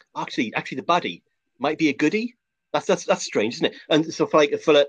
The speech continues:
the, the young, the young James, that was an absolute, that was an absolute turning point for me in, like, in, like, cinema where, where characters could be, you know, I, I mean, he's a, he's a, he's a guy dressed all in black, like, like something out of a nightmare.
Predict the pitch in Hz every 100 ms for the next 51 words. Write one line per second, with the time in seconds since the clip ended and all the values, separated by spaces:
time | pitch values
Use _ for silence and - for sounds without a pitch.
0 | - 143 135 151 135 147 143 131 117 _
1 | _ 143 143 123 131 110 123 123 120 -
2 | 120 110 _ _ _ _ _ _ _ -
3 | 120 135 - 131 117 - - 143 160 165
4 | 175 - 180 139 127 131 123 - 143 139
5 | 135 117 - 135 120 - _ _ _ -
6 | 139 139 131 - 139 123 113 - _ _
7 | - 190 95 - 147 165 170 160 156 156
8 | 143 - _ _ _ _ _ _ 147 139
9 | 143 139 120 143 131 127 127 147 135 123
10 | 131 139 139 170 - 151 143 120 131 131
11 | 113 87